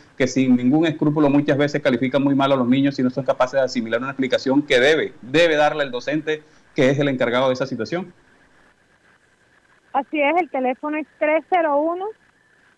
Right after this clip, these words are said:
Speaker 2: dos cincuenta y uno,
Speaker 1: Sí.
Speaker 2: cuarenta y uno noventa y cinco. Es el
Speaker 1: Perfecto.
Speaker 2: teléfono del líder de inspección y vigilancia, y de verdad,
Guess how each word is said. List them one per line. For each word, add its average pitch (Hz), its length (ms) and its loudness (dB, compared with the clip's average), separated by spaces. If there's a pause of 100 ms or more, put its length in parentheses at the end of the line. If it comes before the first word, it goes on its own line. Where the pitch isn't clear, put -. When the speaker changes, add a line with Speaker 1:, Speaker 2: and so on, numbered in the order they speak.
(960)
Speaker 2:
dos 294 240 2
cincuenta 294 760 -2
y 262 120 -4
uno, 349 260 -4 (1040)
Speaker 1:
Sí. - 260 -6 (1040)
Speaker 2:
cuarenta 285 680 -2
y - 160 -6
uno 381 420 -2
noventa 269 720 0
y 226 80 -6 (140)
cinco. 262 540 -4 (1040)
Es 247 100 -2
el - 60 -6
Speaker 1:
Perfecto. 277 260 -2
Speaker 2:
teléfono 277 460 -2
del 254 180 2
líder 269 280 0
de 277 120 -2
inspección 254 640 -4
y 269 80 0
vigilancia, 277 640 -2
y 285 40 -4
de 262 100 0
verdad, 240 500 -2